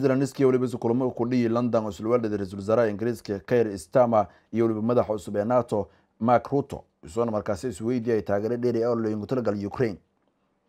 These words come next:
Weliba isu booqdahay caasimad dhowr ah oo Yurub ah, oo ay ka jiraan Paris iyo Roma, geeka Master Zelensky weliba isu ku warbiyi doonee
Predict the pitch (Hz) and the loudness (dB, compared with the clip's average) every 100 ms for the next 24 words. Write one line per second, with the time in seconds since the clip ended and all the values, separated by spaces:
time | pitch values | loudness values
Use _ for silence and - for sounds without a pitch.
0 | _ _ _ _ _ _ _ _ - 101 | _ _ _ _ _ _ _ _ -6 -4
1 | 104 104 101 98 120 110 117 107 104 101 | -2 -4 -4 2 4 4 4 6 4 0
2 | - - - 101 113 117 123 113 104 107 | -4 -6 -2 -2 -2 2 4 4 2 2
3 | 120 131 120 87 - _ - 98 107 101 | 2 2 2 0 -2 _ -8 -2 -2 -2
4 | 104 117 113 110 120 117 120 104 123 110 | 0 0 4 4 2 0 -2 2 4 4
5 | 101 - _ _ 87 117 117 104 101 - | 0 -2 _ _ -2 -2 -2 -4 -4 -4
6 | 98 101 110 123 - 117 113 104 104 - | -4 -2 -2 -2 0 0 0 -2 -8 -4
7 | 117 120 110 120 117 104 92 | -2 -2 -2 -2 0 0 -4